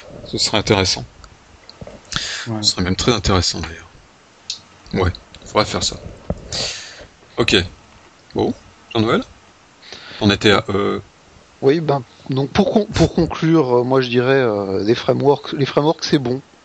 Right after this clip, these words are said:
Speaker 3: mangez-en.
Speaker 1: Surtout le tien.
Speaker 3: Voilà, sur, euh, surtout le mien. <laughs> Quand il sera, quand il sera sorti définitivement, la bêta, euh, sera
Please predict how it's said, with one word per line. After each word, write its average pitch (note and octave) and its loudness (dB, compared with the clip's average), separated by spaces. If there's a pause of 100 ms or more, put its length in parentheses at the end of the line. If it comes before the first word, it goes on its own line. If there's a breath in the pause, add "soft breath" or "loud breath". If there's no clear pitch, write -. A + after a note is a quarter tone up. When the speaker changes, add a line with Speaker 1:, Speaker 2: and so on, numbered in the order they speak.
(260)
Speaker 3:
mangez-en. C3 0 (380)
Speaker 1:
Surtout - -4
le G#2 -4
tien. - -6 (920)
Speaker 3:
Voilà, G2 -2
sur, - -2
euh, A2+ 2
surtout - 0
le - 6
mien. C#3+ 2
<laughs> - -20
Quand G3 2
il G3 2
sera, G3 4 (380 loud breath)
quand D#3+ 0
il E3+ -4
sera D#3 2
sorti - -4
définitivement, C3+ -2
la C#3 0
bêta, C#3 2
euh, G2 -6
sera G#2+ -10